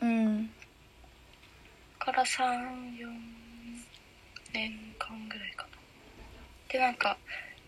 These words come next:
Speaker 1: 全然ほんと練習しないから、
Speaker 2: うん。
Speaker 1: 「もう練習しないんじゃやめるよ」って言われて、
Speaker 2: うん。
Speaker 1: 「うん、わかった」みたいな。
Speaker 2: <laughs>
Speaker 1: 「うん、わかったよ」みたいな、すごい納得して、
Speaker 2: うん。
Speaker 1: いや、なんでだから練習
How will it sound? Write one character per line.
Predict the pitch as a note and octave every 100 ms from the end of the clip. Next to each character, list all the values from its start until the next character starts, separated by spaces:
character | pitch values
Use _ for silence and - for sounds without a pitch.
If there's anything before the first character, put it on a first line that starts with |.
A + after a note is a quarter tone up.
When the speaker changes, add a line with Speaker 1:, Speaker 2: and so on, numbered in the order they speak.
| - - - - A#3
Speaker 1:
全 | B3 C4
然 | B3+ C4
ほ | C4
ん |
と | B3+
練 | B3 B3
習 | B3 B3
し | - C4
な | A#3+
い |
か | - G#3+
ら、 | G#3 G#3+ A3+
Speaker 2:
う |
ん。 | A3 G#3+ G#3+ - - - - - - -
Speaker 1:
「も | A3+
う |
練 | A3+ C#4
習 | C#4+ E4
し | D#4 -
な | E4
い |
ん | D4
じ |
ゃ | A3+
や | A3
め | A3+
る | C4
よ」 | C4+ D4 D4
っ |
て | - -
言 | G#3
わ | G3+
れ | G3
て、 | - G3 - -
Speaker 2:
う | A#3
ん。 | G#3+ A3 - - - - - - - -
Speaker 1:
「う | A#3 A3+
ん、 | G#3 G#3+ - - - -
わ | A3
か | - B3+
っ | - - -
た」 | G#3 G3+ -
み |
た | - -
い | C#4
な。 | - C#5+ - C5+ B4+ G#4+ A4 G4 C4
Speaker 2:
<laughs> |
Speaker 1:
「う |
ん、 | A#3 A3
わ | A#3+
か | -
っ | D4+
た | - A3
よ」 | G3+ G3
み |
た | F#3+ G3+
い |
な、 | G#3
す | -
ご | A3+
い | G#3+
納 | G3
得 | - A#3 A3+
し | A#3+
て、 | - - - - -
Speaker 2:
う | A#3+
ん。 | G#3 G#3
Speaker 1:
い |
や、 | A#3+
な | D#4+
ん | F4
で |
だ | - A#3
か | G#3+
ら |
練 | G#3+ C#4+ D#4+
習 | -